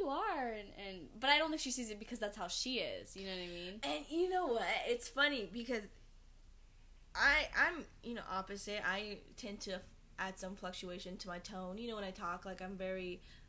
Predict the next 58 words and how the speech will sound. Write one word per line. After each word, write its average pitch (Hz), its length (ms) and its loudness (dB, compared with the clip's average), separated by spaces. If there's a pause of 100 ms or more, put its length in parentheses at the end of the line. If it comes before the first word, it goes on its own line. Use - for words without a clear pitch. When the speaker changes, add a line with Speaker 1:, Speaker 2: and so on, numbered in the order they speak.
(120)
Speaker 2:
I 170 120 -14
start 180 300 0
all 233 80 2
the 262 60 4
way 277 100 6
up 285 120 4
here, 370 280 0
and 180 100 -2
then 180 80 -6
I 180 80 -8
go 170 100 -10
all 175 180 -6
the 185 80 -2
way 196 120 -2
down 233 240 0
here 262 320 0
when 185 100 -4
I'm 170 120 -8
talking. 156 420 -10
It's 185 220 -6
just - 360 -8 (200)
my 330 180 -2
inner 233 160 -4
Italian 185 460 -6
in 185 100 -6
me, 202 280 -6
you 185 140 -6
know, 170 60 -8 (140)
doing 185 220 -6
its 170 80 -8
thing. 185 300 -6 (680)
And 226 160 2
I 220 120 2
think 277 360 -4
with 285 280 -4
you, 233 240 -2
the 233 100 -2
reason 190 400 -4
why 185 100 -4
you 175 160 -8
keep 185 280 -10
so 190 160 -4
monotone 190 580 -6
is 185 100 -6
because 180 400 -12
you 202 100 -6
know 190 440 -4
that 220 240 -4
your 220 140 -6
face 208 360 0
already 180 440 -2
gives 233 260 -6
you 262 160 -4
away, 269 340 -2
that 247 220 -4
when 185 180 -6
you 175 80 -8
speak - 600 -8